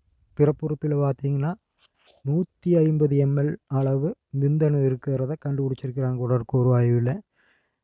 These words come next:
ஒரு ஆணுக்கு பார்த்தீங்கன்னா, மூணு to ஐந்து எம் எல் செமன் தான் வரும். இது இருக்கிறது நூத்தி ஐம்பது எம் எல். இதிலிருந்தே கூட்டு பலா-, பாலியல் பலாத்காரம் செஞ்சுருக்கிறாங்கன்னு நம்ம தெரிஞ்சுக்கலாம்.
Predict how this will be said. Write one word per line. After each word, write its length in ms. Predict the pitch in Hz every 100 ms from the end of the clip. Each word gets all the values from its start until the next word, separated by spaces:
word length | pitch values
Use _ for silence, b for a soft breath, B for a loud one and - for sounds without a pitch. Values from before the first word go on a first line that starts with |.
| _
ஒரு 260 | 156 135 143 131
ஆணுக்கு 360 | 156 180 170 151
பார்த்தீங்கன்னா, 580 | 151 147 156 147 151 190 254 _ _ _ _ _ _ -
மூணு 300 | 139 165 175
to 160 | 160 190 220 135
ஐந்து 300 | 147 165 165
எம் 180 | 156 160
எல் 100 | 151
செமன் 380 | - 139 143 139
தான் 180 | 147 135
வரும். 280 | 123 139 - _ - _ _ _ _ _ _ _ -
இது 140 | 139 143
இருக்கிறது 460 | 156 - 170 165 180
நூத்தி 340 | 147 156 165 156
ஐம்பது 320 | 151 143 135
எம் 180 | 131 139
எல். 120 | 139 - _ _ _
இதிலிருந்தே 520 | 139 139 147 151 151 165 - _
கூட்டு 300 | - 156 160 156
பலா-, 280 | - 147 147 143 _ _
பாலியல் 400 | 143 143 151 156
பலாத்காரம் 640 | 139 139 139 - 147 143 131
செஞ்சுருக்கிறாங்கன்னு 640 | 131 131 131 135 139 135
நம்ம 180 | 131 123
தெரிஞ்சுக்கலாம். 560 | - 131 131 123 127 180